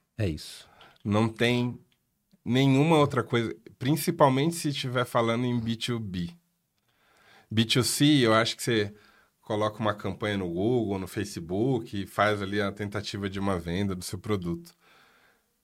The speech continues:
Speaker 2: B two B, eu acho que é mais embaixo ainda o problema.
Speaker 1: Uhum.
Speaker 2: É, entender a cadeia de decisão das empresas,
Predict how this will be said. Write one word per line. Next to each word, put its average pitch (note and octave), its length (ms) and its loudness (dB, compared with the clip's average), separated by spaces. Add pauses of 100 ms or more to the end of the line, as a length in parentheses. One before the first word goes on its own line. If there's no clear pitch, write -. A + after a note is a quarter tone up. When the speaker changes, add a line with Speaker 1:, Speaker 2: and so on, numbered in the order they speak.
Speaker 2:
B G2+ 220 -2
two C3 180 -2
B, A2 340 0 (480)
eu F2 220 -4
acho G#2+ 260 -2
que A2 100 -4
é G2+ 40 2
mais A2 360 4
embaixo A#2 460 4
ainda A2 240 0
o G#2+ 40 -6
problema. E2+ 520 -6 (100)
Speaker 1:
Uhum. F2 300 -4 (800)
Speaker 2:
É, E2+ 460 -6
entender A2 880 2
a F#2 400 -4
cadeia G#2+ 400 2
de G2+ 120 -4
decisão G2 560 -2
das F#2 180 -2
empresas, F2 1040 -4